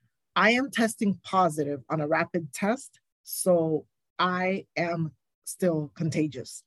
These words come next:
at day five. Let me tell you why. Uh, because on a rapid test, it's,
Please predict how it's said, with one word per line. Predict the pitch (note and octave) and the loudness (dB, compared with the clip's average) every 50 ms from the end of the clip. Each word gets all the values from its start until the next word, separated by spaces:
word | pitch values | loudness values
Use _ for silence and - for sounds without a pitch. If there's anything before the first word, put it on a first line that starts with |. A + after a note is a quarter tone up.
| - | -8
at | E3 D#3+ - - _ - | -6 -6 -6 -6 _ -8
day | D3+ - F3 D#3+ | -4 -4 -2 -2
five. | C3 - B2+ - - _ _ _ _ _ _ _ _ _ _ _ _ _ | -2 -4 -6 -6 -8 _ _ _ _ _ _ _ _ _ _ _ _ _
Let | F3 F#3 G#3 G#3+ A3 | 4 6 6 6 6
me | A#3 A#3+ A#3+ G#3 | 4 0 -2 -4
tell | - - - F#3 F3+ F3 | -6 -2 0 2 4 4
you | E3+ E3+ E3+ E3 E3 D3+ C#3+ - _ _ _ _ _ _ _ _ _ _ _ _ | 4 2 2 2 2 2 0 -6 _ _ _ _ _ _ _ _ _ _ _ _
why. | - D3+ E3 F3 E3 C3+ - - - - - _ _ _ _ _ _ _ _ - | -10 -4 -2 0 0 0 -2 -6 -10 -14 -20 _ _ _ _ _ _ _ _ -6
Uh, | E3 F3 E3+ D#3+ D3+ D3 | -4 -2 0 -2 -2 -2
because | C#3+ D#3+ F#3 F3+ - F3+ E3 D#3+ D3+ D3 - - - _ _ _ _ _ _ _ _ _ _ _ _ _ _ _ _ _ _ _ _ _ _ - | 0 -2 -2 0 0 0 0 0 -2 -4 -8 -10 -12 _ _ _ _ _ _ _ _ _ _ _ _ _ _ _ _ _ _ _ _ _ _ 2
on | F#3+ A3+ B3+ | 4 6 6
a | D4 | 6
rapid | C#4+ B3 A3+ - - G3 E3+ D#3 - | 6 4 4 2 0 -2 -2 -4 -6
test, | - - - C3+ C3+ B2+ B2 - - - - - _ _ _ _ _ _ _ _ _ _ _ - | -12 -12 -10 -8 -8 -8 -10 -12 -12 -16 -20 -20 _ _ _ _ _ _ _ _ _ _ _ -2
it's, | F#3+ F3+ - - - - - - | -2 -2 -2 -6 -14 -16 -16 -20